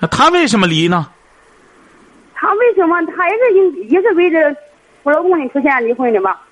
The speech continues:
Speaker 1: 什么？她为了你老公的事儿？
Speaker 2: 啊，也应该是吧，我感觉应该是。
Speaker 1: 不是，你别感觉应该是。现在你，你和你老公离婚几个月了？
Speaker 2: 啊，两个月吧。
Speaker 1: 啊，你离了两个月，他离了一个月。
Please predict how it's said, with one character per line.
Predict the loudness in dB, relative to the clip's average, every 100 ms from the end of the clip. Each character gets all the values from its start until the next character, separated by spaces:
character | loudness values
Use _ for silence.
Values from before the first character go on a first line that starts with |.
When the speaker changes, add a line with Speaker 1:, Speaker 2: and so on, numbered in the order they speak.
| _ _ _ _
Speaker 1:
什 | -4 0
么？ | 0 -2 -8 -4
她 | 0
为 | 2 4
了 | 4 4
你 | 4
老 | 2 2
公 | 2 0
的 | 0
事 | 0
儿？ | -2 -4 -6 _ _ _ _ _
Speaker 2:
啊， | -4 0 0 -2 -4 -12 _
也 | -2 -2
应 | 0 0
该 | 0 -2
是 | -2
吧， | -2 -2
我 | -2
感 | -4 -4
觉 | -4
应 | -2
该 | -2 -4
是。 | -4
Speaker 1:
不 | 0
是， | 0
你 | 0 0
别 | 0 -2
感 | 0 -6 -4 -4
觉 | -2 0
应 | 0 0
该 | 0 0
是。 | -2 -4 -4 -10 -20 -16
现 | -4 0
在 | 2 2
你， | 2
你 | 0 0
和 | 0
你 | 0
老 | 0
公 | 0 0
离 | 0
婚 | 0 0
几 | 0
个 | 0
月 | 0
了？ | 0 -2 -6 _ _ _ _ _ _ -20 _ _ _ _ -20 -20 _ -20 -20 -20 -20 -12
Speaker 2:
啊， | -4 -2 -2
两 | -2 -4
个 | -2
月 | -2 -2
吧。 | -2 -8 _ _
Speaker 1:
啊， | -4 -2
你 | 0
离 | 0 0
了 | 0 2
两 | 2 0
个 | 0
月， | 0 -2
他 | 0 0
离 | 0 2
了 | 0
一 | 0
个 | -2
月。 | 0 0